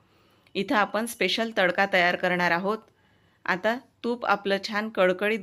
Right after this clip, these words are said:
गरम झाल्यानंतर आपण इथं लसूणचे जे बारीक तुकडे तयार करून घेतलेले होते ते तुकडे आपण इथं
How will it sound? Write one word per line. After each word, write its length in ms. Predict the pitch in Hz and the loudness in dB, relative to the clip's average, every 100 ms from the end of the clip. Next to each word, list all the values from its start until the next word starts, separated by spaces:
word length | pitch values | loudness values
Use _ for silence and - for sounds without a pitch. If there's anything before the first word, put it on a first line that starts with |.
| 180 | 0
गरम 260 | 185 190 | 0 0
झाल्यानंतर 720 | 208 208 180 185 180 175 202 220 - _ - | -4 -4 -2 -2 -2 -2 -2 -4 -12 _ -4
आपण 360 | 185 180 226 226 | -2 -2 -4 -2
इथं 340 | 202 240 233 254 - | -4 -4 -6 -6 -2
लसूणचे 520 | 185 190 220 220 226 | 0 0 -2 -2 -2
जे 120 | 208 | 0
बारीक 300 | 208 180 196 - | 2 0 0 -6
तुकडे 260 | 180 190 214 | -2 0 0
तयार 240 | 208 185 190 | 2 2 2
करून 320 | 190 190 190 | 0 -2 -2
घेतलेले 400 | 190 180 175 175 | -4 -2 -2 0
होते 320 | 196 175 196 269 - - _ | -2 0 -2 -2 -10 -20 _
ते 100 | 226 | 0
तुकडे 340 | 226 226 202 208 | 0 0 0 2
आपण 380 | 196 - 208 240 | 2 0 -4 -4
इथं 300 | 190 254 | -6 -6